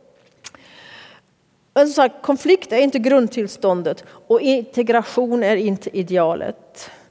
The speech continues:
Jag är ganska skeptisk mot en dröm om att integrera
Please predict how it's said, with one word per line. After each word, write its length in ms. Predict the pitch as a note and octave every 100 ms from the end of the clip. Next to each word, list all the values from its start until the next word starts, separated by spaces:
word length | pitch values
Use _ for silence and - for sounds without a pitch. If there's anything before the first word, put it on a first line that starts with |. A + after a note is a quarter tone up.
| _ _ _
Jag 180 | - D4+
är 40 | A#3
ganska 280 | F#3+ -
skeptisk 920 | F3+ - A3 A3+ - - C4+ - -
mot 300 | F#3+ F#3+ F#3
en 240 | - F#3 E3+
dröm 440 | F3+ G#3 B3 G#3
om 80 | E3+
att 180 | F3 -
integrera 1040 | G3 G3+ - F#3 G3+ G#4 A#3+ D#2+ A3+ D4